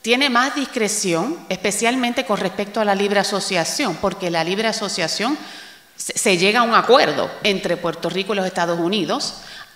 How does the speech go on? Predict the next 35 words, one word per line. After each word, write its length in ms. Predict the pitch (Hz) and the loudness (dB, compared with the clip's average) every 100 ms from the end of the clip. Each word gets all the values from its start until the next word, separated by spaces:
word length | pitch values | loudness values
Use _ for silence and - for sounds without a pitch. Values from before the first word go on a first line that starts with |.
| - | -4
pues 160 | 202 139 | -2 2
ahí 160 | 160 | 2
hay 80 | 208 | 2
que 140 | 175 185 | 0 -2
negociar. 500 | 190 175 - 123 123 - - - - | 0 0 0 -2 -4 -12 -18 -18 -14
Entonces, 300 | - 190 226 | -6 0 2
lo 100 | 214 | 2
que 80 | 196 | 2
proponemos 540 | 175 165 156 180 277 | -2 -2 -2 0 0
nosotros 680 | 294 - 190 165 208 - - | 0 2 0 0 0 -2 -2
es 100 | 196 | -4
que 120 | 247 | -4
se 180 | - 202 | -2 -2
ponga 440 | 202 226 262 285 | 2 4 4 2
lo 140 | 262 220 | 2 2
esencial 1080 | 254 - 233 214 202 - 240 208 196 233 381 - - - - _ _ - - - | 0 -2 -2 -2 -4 -2 2 4 4 2 -2 -8 -18 -20 -20 _ _ -14 -14 -2
en 240 | 240 269 | 2 2
la 160 | 285 277 | 2 2
papeleta 680 | 247 240 220 202 220 202 269 | 2 2 2 2 2 2 0
y 120 | 214 | 2
en 140 | 185 | 2
el 140 | 208 220 | 0 -2
proyecto 720 | - 208 202 165 151 - 285 - - - | 0 0 2 0 0 -4 -6 -6 -16 -4
para 240 | 208 190 185 | 2 2 2
que 100 | 185 | 0
la 100 | 170 | 0
gente 340 | 196 233 277 | 0 -2 -4
escoja 500 | 247 - 240 214 247 | -4 2 4 4 2
sabiendo 540 | - 202 185 220 247 | -2 0 0 0 -2
lo 100 | 226 | -2
esencial 840 | 190 - 180 165 - 185 170 143 220 - - - - - | -2 -4 -6 -6 -6 -2 -2 -2 -4 -10 -18 -18 -18 -2
y 160 | 220 208 | 2 4
luego 400 | 202 220 247 277 | 4 2 2 -2
se 260 | - 185 | 0 0
deje 520 | 175 185 214 262 285 | 2 2 2 0 -4